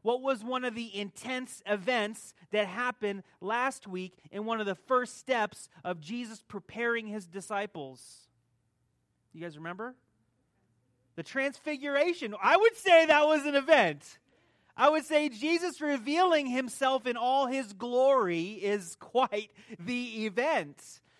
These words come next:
to these three. You would say, have you guys ever heard the term before, mountaintop experience? You would say that they had a mountaintop experience. And what is the case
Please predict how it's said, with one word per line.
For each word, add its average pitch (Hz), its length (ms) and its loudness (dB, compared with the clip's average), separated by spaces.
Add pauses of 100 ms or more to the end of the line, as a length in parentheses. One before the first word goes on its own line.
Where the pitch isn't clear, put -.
(200)
to 254 120 -4
these 240 420 -10
three. 247 460 -6 (280)
You 247 280 -2
would 294 180 -2
say, 254 320 0
have 233 140 -4
you 311 100 -8
guys 370 100 -6
ever 294 140 -4
heard 220 220 -4
the 220 80 -4
term 233 240 -10
before, 220 400 -8 (160)
mountaintop 190 880 -6
experience? 170 1040 -14 (1040)
You 285 220 -2
would 302 180 -2
say 269 320 2
that 202 160 -4
they 233 180 0
had 214 340 -2
a 185 60 -2
mountaintop 196 720 -6
experience. 180 720 -12
And 214 200 -12
what 330 260 -4
is 269 220 -10
the 196 140 -6
case 190 720 -6